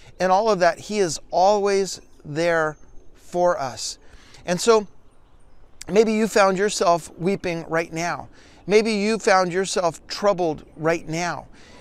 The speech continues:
And maybe you found yourself looking at the world and looking at the crazy times in which we're living in, and you say, "The world's gone mad. The world's gone wild. Look at the governments of the world. Look at the people of the world.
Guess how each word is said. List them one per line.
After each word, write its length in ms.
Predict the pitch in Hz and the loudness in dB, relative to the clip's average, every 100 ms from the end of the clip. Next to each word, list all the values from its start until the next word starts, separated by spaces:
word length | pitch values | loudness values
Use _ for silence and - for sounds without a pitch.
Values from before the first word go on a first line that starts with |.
| - - | -8 0
And 140 | 185 | 2
maybe 240 | 208 226 | 2 2
you 220 | 220 220 208 | 0 -2 -4
found 400 | - 196 196 190 | -2 0 0 -2
yourself 340 | 196 202 175 | -2 0 0
looking 400 | 175 196 208 202 | 0 0 -2 -6
at 160 | 175 - | -8 -6
the 100 | 165 | -6
world 480 | 156 175 185 190 | -2 0 2 0
and 140 | 160 151 | -2 -4
looking 260 | 180 202 | -4 -4
at 120 | 185 - | -6 -6
the 100 | 156 - - | -12 -14 -18
crazy 440 | - 202 202 190 | -4 -2 0 -4
times 400 | - 190 185 170 | -6 -4 -2 -4
in 120 | 165 | -4
which 140 | 165 160 | -6 -4
we're 160 | 180 | -2
living 320 | 185 180 156 151 | -2 -2 -4 -6
in, 180 | 151 - - - - | -8 -10 -20 -20 -10
and 120 | - 196 | -2 0
you 80 | |
say, 200 | 185 220 | 4 4
"The 80 | 214 | 6
world's 340 | 208 220 233 185 | 6 6 4 2
gone 400 | 220 214 208 185 - | 0 0 -2 -10 -14
mad. 600 | 196 220 247 226 139 117 - - - - - | -6 -4 -2 -2 -4 -6 -18 -20 -20 -8 0
The 80 | |
world's 420 | 208 214 226 208 - | 4 6 6 4 0
gone 360 | 214 202 190 - - - | -2 0 -4 -8 -18 -6
wild. 560 | 160 185 226 226 175 | 0 4 4 4 4
Look 120 | 190 | 0
at 60 | - | -4
the 80 | 220 | -4
governments 560 | 196 220 233 202 175 | 0 2 2 0 -2
of 80 | 190 | -4
the 80 | 175 | -4
world. 320 | 156 147 139 | -2 -2 -2
Look 120 | 170 | -2
at 60 | 208 | -2
the 80 | - | -4
people 480 | - 240 226 208 196 | -4 -6 -4 -2 -2
of 120 | 165 | -2
the 80 | 170 | -2
world. 340 | 156 151 143 | 0 0 -2